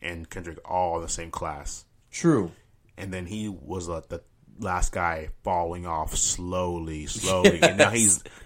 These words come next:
Speaker 1: now he's kind of, like, definitely off of their situation with the, they got going on.
Speaker 2: Mm-hmm.
Speaker 1: And so, um, I don't know who's in, is in that class with.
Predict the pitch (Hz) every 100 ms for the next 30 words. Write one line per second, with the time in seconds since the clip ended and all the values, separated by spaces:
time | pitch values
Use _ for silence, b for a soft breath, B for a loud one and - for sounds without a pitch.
0 | - 110 123 - 110 101 92 85 - -
1 | - 101 90 - 90 95 85 78 87 87
2 | 90 73 - - - - 90 98 101 104
3 | 87 82 95 98 101 98 107 107 120 127
4 | - 98 98 104 117 - 107 101 - -
5 | 95 92 - 90 85 80 78 78 - -
6 | _ _ - 117 127 110 113 117 110 107
7 | 101 - - 90 85 78 - 92 92 80
8 | 98 139 -